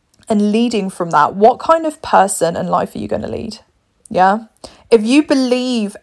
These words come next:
everything that inner bitch, inner critic is telling you, what life are you living? 'Cause I'll tell you from my own personal experience, it was not a life I wanted to live. I hated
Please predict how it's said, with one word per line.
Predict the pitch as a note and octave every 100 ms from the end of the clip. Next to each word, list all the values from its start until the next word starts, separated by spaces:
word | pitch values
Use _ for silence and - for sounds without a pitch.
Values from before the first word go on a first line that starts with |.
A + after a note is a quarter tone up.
| -
everything | B3 C4 D4 D4 C4 A#3+
that | A#3 - -
inner | A#3+ B3+ C4
bitch, | A#3+ A3 G#3 B3 C#4 - A#3+
inner | G#3+
critic | G#3+ A3+ G#3+ A3
is | G#3+
telling | - - G3 A3
you, | A#3+ C#4 F4+ F#4+ - - -
what | G#3 A#3 D#4+
life | A#3 A3+ G#3+ A#3+ F4 F#4 - - _ _
are | - A#3
you | A#3+ G#3+ A#3
living? | A3 G3+ G3+ F3+ - G3+ G#3+ - _ _ _ _ _
'Cause | C4+ C4 A3+ _ -
I'll | B3 C#4 E4+
tell | E4
you | E4+ D#4
from | D4 B3+
my | A#3 A#3
own | A#3
personal | A#3 A3 A3 A3+
experience, | G#3 - G3+ G3+ C4+ C#4 -
it | B3
was | A#3+ B3
not | A#3+ A3
a |
life | A3 G3+ G3+
I | F#3+
wanted | F#3 F#3
to | F#3 F3
live. | - G#2+ G#2 _ _ _ -
I | A#3 C4+ D#4+
hated | C#4 - A3 A3 G#3+ G3+ F3 G#3+ C4